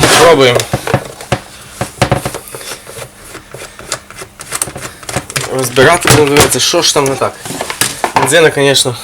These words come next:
заливав, бо не знаю, як так можна давати пилу на ремонт без бензину. Так, дивимося до свічки,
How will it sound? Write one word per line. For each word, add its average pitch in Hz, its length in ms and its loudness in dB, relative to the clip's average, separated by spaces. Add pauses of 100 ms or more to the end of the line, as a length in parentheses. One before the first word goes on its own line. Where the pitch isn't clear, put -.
заливав, 135 480 6
бо 160 200 4 (640)
не 127 60 -4
знаю, 131 200 4
як - 120 2
так 151 140 -2
можна 143 240 2
давати 131 260 2
пилу 131 200 4
на 127 80 4
ремонт 139 280 4
без 131 120 4
бензину. 117 400 0 (3000)
Так, - 580 -2
дивимося 135 380 0
до 117 120 -4
свічки, - 400 2